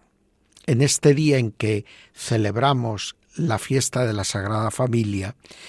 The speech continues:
conviene que recapacitemos un poco en lo que vivió nuestra Madre, la Virgen María,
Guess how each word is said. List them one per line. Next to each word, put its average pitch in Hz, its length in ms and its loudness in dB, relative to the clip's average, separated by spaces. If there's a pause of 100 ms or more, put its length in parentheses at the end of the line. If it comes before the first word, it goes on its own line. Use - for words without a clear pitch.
(280)
conviene 185 720 4 (320)
que 135 380 2
recapacitemos 117 1200 0
un 131 140 -2
poco 110 520 -4 (500)
en 131 300 2
lo 127 220 0
que 120 200 2
vivió 131 460 0
nuestra 120 520 0
Madre, 107 420 2
la 101 160 -2
Virgen 123 400 -2
María, 104 560 -2